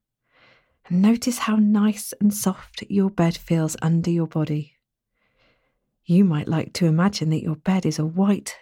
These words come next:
fluffy cloud floating in the sky, and you don't have a care in the world. And let your body relax completely down into your cloud now.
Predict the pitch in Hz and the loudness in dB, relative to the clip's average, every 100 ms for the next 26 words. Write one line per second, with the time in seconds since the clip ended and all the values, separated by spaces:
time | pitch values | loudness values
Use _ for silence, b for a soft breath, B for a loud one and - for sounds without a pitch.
0 | _ _ - 180 - 190 - 160 147 143 | _ _ -4 -4 -2 -4 0 -2 -2 -4
1 | 165 - _ _ _ _ _ _ - 190 | -8 -12 _ _ _ _ _ _ -8 -2
2 | 226 - 208 202 190 175 175 170 - - | -2 0 0 2 2 0 0 -2 -4 -8
3 | 170 165 160 - _ _ b b b b | -8 -8 -8 -12 _ _ b b b b
4 | b 151 180 208 208 190 180 160 156 151 | b -2 2 4 4 2 0 -2 -4 -4
5 | - - 190 196 196 190 180 156 143 139 | -6 -2 0 2 2 0 0 -2 -4 -4
6 | 147 - _ _ _ _ _ _ _ _ | -6 -12 _ _ _ _ _ _ _ _
7 | _ _ _ _ _ _ _ _ - 190 | _ _ _ _ _ _ _ _ -2 0
8 | 196 - 208 196 190 185 180 175 - - | 0 0 0 2 2 2 2 0 0 -8
9 | - 180 - - 214 208 - 214 208 185 | -10 -14 -12 0 0 0 -2 -2 2 2
10 | 202 196 185 180 180 175 170 - 160 151 | 4 2 0 0 0 2 0 -2 -2 -2
11 | 151 147 143 147 | -2 -2 -2 -4